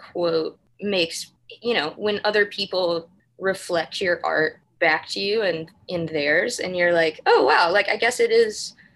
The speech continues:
a record with a lot of songs of surviving and imagining a better self," even if I think it's a pretty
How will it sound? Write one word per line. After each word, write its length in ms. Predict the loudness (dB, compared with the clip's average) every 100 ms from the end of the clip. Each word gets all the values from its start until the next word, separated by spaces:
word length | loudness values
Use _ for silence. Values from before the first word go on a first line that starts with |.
| _
a 100 | -2
record 560 | 2 2 2 0 0 0
with 160 | -2 -2
a 60 |
lot 360 | -2 0 -2 -4 -10 -14 _ -4
of 320 | -2 -4 -6 -16 -20 -20 _ _
songs 520 | -10 -6 -4 -4 -6
of 160 | -6 -8 _ _
surviving 840 | -10 -6 -4 -2 -2 -4 -8 -12 -20 _ -8
and 120 | -4
imagining 840 | -4 -4 -6 -6 -8 -10 -12 -18 -12
a 80 | -2
better 220 | 0 0
self," 320 | 0 -4 -6
even 180 | -6 -4
if 100 | -2 0
I 160 | 0
think 260 | -2 -6 -6
it's 180 | -6 -6
a 40 | -4
pretty 500 | -6 -4 -6 -6 -12